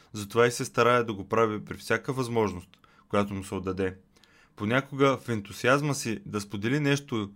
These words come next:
избързва и допуска правописни грешки, та ако нещо такова ви хване окото, значи той нещо е объркал, докато добронамерено е бързал да го сподели с всички.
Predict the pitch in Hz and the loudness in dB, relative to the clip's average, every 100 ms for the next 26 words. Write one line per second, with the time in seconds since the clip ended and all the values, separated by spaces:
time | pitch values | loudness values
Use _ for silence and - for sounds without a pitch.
0 | - 101 98 120 139 151 151 - 107 104 | -10 -8 0 0 0 -2 -2 -4 -6 -6
1 | 127 - 135 110 101 120 - 120 117 127 | -8 -6 -4 -4 -4 -8 -6 -4 -4 -6
2 | - 143 - - - 120 104 101 101 123 | -10 -14 -14 -20 -2 0 0 -2 -2 -2
3 | - - 107 117 123 117 98 - 117 139 | -4 -12 -6 2 4 4 2 0 2 2
4 | 143 143 143 110 - _ _ - 101 113 | 0 -2 -2 -6 -18 _ _ -6 -2 -2
5 | 104 98 113 110 107 110 - 101 92 107 | -4 0 4 4 4 -2 -2 -4 0 0
6 | 123 - 165 190 - - 107 101 101 117 | 0 0 -2 -2 -12 -12 -10 -8 -2 -2
7 | - 117 117 110 113 101 95 127 160 151 | -2 -2 -2 0 0 2 2 2 4 2
8 | 147 143 - _ - 107 104 123 120 120 | 0 -4 -20 _ -4 -2 0 0 2 0
9 | - 107 101 101 104 95 104 123 - - | 0 -4 -4 -6 -4 -2 -2 -2 -6 -10
10 | 101 101 - | -10 -10 -18